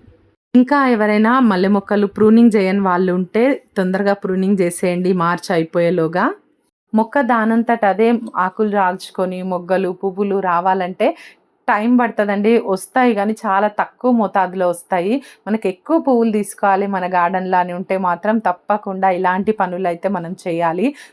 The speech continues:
ఫస్ట్ అయితే ప్రూనింగ్ చేయాలి, ఆకులన్నీ కూడా తీసేసి చక్కగా మరి ఫర్టిలైజర్స్ అయితే మొక్కకి టైమ్ టైమ్కి నేను step by స్టెప్గా ఈ సీజన్లో వీడియోస్ షేర్ చేస్తూనే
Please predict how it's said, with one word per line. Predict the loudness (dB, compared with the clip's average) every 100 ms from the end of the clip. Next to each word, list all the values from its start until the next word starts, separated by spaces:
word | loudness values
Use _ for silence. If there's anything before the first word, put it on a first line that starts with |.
| _
ఫస్ట్ | -6 -2 -4
అయితే | -2
ప్రూనింగ్ | -4 0 2 4 4 2
చేయాలి, | 2 0 0 0
ఆకులన్నీ | 0 -2 -4 0 0
కూడా | 0 0
తీసేసి | -2 -6 -6 -8 -6 -8 -10 -18 _
చక్కగా | -6 -4 -2 0 -2 -2
మరి | -6 -6 -10
ఫర్టిలైజర్స్ | -2 0 0 0 -2 -2 -2 -2
అయితే | -2 -2
మొక్కకి | -4 -4 -6 -2
టైమ్ | -2 0 0 0
టైమ్కి | 0 -2 -4 -6
నేను | -4 -6
step | -4 -4 0 0
by |
స్టెప్గా | 0 -2 -4 0 -2 -2 _
ఈ | -2
సీజన్లో | 0 2 2 4 2
వీడియోస్ | 2 2 0 0 0
షేర్ | 0 2 0
చేస్తూనే | -2 -2 -2 0